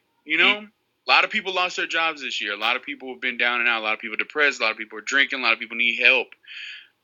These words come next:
Speaker 1: I don't see that, like, neighbor neighborly love anymore, I guess. Like, I don't, I don't, and maybe I'm wrong, you know, correct me if I'm wrong. If you've seen it, that's fine, but I, I just, I haven't personally seen a lot of it anymore.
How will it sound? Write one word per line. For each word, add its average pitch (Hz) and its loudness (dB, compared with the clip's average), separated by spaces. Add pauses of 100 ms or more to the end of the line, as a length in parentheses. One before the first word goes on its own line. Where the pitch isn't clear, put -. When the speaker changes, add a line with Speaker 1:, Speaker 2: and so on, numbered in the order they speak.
(240)
Speaker 1:
I 127 2
don't 151 -2
see 156 -4
that, 120 4
like, 110 2
neighbor 113 2 (1400)
neighborly 139 6
love 175 2
anymore, 220 -8
I 226 0
guess. 233 0
Like, 117 4
I 139 4
don't, 190 -6
I 170 -4
don't, 220 -8 (180)
and 156 -4
maybe 311 4
I'm 302 -6
wrong, 220 -6 (160)
you 139 -12
know, 147 -6 (120)
correct 180 2
me 190 0
if 185 -4
I'm 175 -8
wrong. 170 0
If 143 -10
you've 147 -10
seen 165 -2
it, 151 0
that's 131 -6
fine, 156 -2
but 120 -2
I, - -2
I - -4
just, 175 -4
I 165 6
haven't 107 -2
personally 104 -18
seen 101 -14
a 95 -14
lot 95 -16
of 95 -18
it 98 -16
anymore. 92 -16